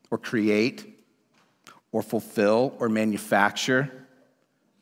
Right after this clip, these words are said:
The kingdom of God is not something that we earn because we're good.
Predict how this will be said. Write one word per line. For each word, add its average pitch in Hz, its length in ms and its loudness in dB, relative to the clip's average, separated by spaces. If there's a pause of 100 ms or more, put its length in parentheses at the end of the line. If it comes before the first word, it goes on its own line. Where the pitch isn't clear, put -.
(1600)
The 113 80 -8
kingdom 143 360 2
of 98 100 -4
God 131 320 2
is 104 100 -6
not 117 160 0
something 113 280 -2
that 110 160 0
we 110 200 -4
earn 113 280 0
because 110 340 -2
we're 104 120 -2
good. 107 380 0